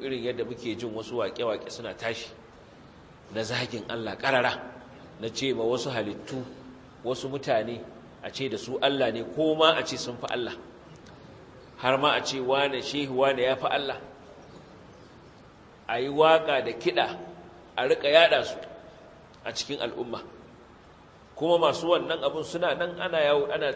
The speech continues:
ana tare da su. An san su, kuma an yi shiru, ba za a iya ɗaukan wani hukunci a kansu ba, saboda muna, muna cikin secular state.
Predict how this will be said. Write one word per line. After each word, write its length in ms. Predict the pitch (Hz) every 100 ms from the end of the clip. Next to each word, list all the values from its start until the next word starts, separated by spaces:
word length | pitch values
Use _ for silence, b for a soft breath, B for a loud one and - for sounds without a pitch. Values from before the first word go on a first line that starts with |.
| 135
ana 180 | 147 123
tare 240 | 113 123
da 80 | 110
su. 140 | - - - - - - - - - - - - - -
An 160 | 135 147
san 220 | 151 147
su, 140 | - - -
kuma 180 | 143 143
an 220 | 143 147
yi 60 | 147
shiru, 340 | - 151 156 - - - -
ba 80 | 131
za 120 | 131 127
a 40 |
iya 160 | 147 -
ɗaukan 360 | 170 - 143
wani 160 | 147 151
hukunci 420 | 147 160 - -
a 60 | 120
kansu 280 | 131 113
ba, 140 | 110 92 - B B B -
saboda 380 | 127 135 131 123
muna, 280 | 139 127 113
muna 240 | 139 123
cikin 240 | - 131 127
secular 420 | 127 - 139 131
state. 360 | - 117 -